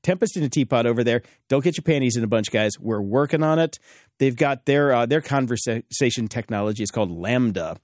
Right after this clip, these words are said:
Language Model for Dialogue Applications. That really rolls off the tongue.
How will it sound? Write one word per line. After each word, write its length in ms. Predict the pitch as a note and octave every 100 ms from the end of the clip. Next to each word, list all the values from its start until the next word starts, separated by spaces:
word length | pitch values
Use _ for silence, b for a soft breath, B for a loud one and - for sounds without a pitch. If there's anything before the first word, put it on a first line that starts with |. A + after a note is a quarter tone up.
| b b b
Language 560 | - C3 D#3 D3+ D3 A2+
Model 380 | A#2+ C3+ D3+ C#3
for 140 | G#2 F#2+
Dialogue 580 | G#2+ A#2+ C3 B2 B2
Applications. 760 | A#2+ A#2+ A#2+ G2+ A2+ G#2+ F2 D#2
That 180 | C3+ -
really 280 | B2+ G2+ F#2+
rolls 300 | F#2+ G2 G2
off 200 | G2 -
the 100 | E2
tongue. 400 | F2+ G2+ C3